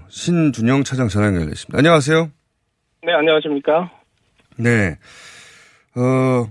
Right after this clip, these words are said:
Speaker 1: 이게 볼티모어 지역 방송사가 보도한 것을 중앙일보가 단독 보도한 거죠?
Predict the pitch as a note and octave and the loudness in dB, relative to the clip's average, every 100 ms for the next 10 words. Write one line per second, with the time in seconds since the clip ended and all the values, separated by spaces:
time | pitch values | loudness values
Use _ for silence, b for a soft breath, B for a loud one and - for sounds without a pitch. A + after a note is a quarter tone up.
0 | - _ _ _ _ _ _ - B2 B2+ | -10 _ _ _ _ _ _ -12 -10 -6
1 | F3+ G3 G3 G3 F#3 F3 C#3 _ _ _ | 0 2 4 2 0 0 -4 _ _ _
2 | C#3 F3+ F#3 - - A#3+ A#3+ A#3+ G#3+ G3+ | -4 -4 -6 -14 -6 -2 0 2 2 2
3 | G3 F#3+ F#3 F#3+ F#3 E3+ - F3 A3 - | 2 0 0 -2 -4 -6 -2 0 0 -2
4 | F3+ F3+ E3+ F3+ F3 D#3+ E3 D#3 D#3 C3 | -2 -2 -2 -2 -2 0 2 2 0 0
5 | C3+ D3 D#3+ D3+ D3 C3+ D3+ D3 D#3 D#3 | -2 0 0 0 -2 -2 -4 0 2 2
6 | C#3+ D3 C#3+ C3+ B2 C#3 C3+ B2+ C3 B2+ | 2 2 2 2 0 0 0 0 0 0
7 | A2+ A2+ A#2+ E3+ D3+ | 0 0 0 0 -2